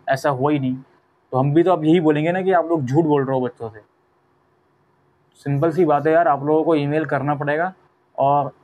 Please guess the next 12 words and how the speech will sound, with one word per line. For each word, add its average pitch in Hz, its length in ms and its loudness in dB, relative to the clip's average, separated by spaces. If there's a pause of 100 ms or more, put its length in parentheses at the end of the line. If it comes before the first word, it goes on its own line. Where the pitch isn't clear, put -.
(140)
ईमेल 151 360 0
के 165 120 -2
अंदर 156 260 -2
अपनी - 280 -6
प्रॉब्लम 143 340 -2
लिखो, 151 420 -2 (560)
कुछ 127 160 -2
भी 165 140 0
करो, 170 400 0
ईमेल 165 300 0
ज़रूर 139 300 0
करो, 113 260 -10